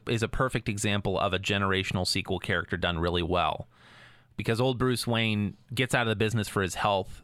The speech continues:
They give you glimpses of that when he tries to exert himself too much and grasps his chest and <laughs> you know what I mean? Um, but it also shows, there's explicitly an episode where a Batman from the past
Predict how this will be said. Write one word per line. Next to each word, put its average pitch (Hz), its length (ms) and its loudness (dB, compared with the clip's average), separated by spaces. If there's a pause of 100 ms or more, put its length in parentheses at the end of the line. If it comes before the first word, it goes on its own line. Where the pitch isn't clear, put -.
They 117 160 2
give 123 400 0
you 123 100 2
glimpses 120 440 0
of 104 120 0
that 107 240 2
when 107 100 0
he 104 140 -2
tries 98 380 0
to 104 180 -4 (140)
exert 104 380 0
himself 98 400 0
too 101 160 0
much 87 280 0
and 85 240 0 (720)
grasps 104 460 0
his 107 180 0
chest - 460 0
and 90 300 2
<laughs> - 40 -4
you 143 60 4
know 147 100 0
what 110 100 2
I 101 40 2
mean? 98 240 2 (400)
Um, 107 380 2 (380)
but 135 120 4
it 135 80 4
also 131 840 2 (100)
shows, 113 520 2
there's 113 240 2
explicitly 120 580 0
an 110 100 0
episode 104 420 2
where 98 340 2
a 92 260 2
Batman 101 580 2
from 92 280 0
the 87 100 0
past - 600 0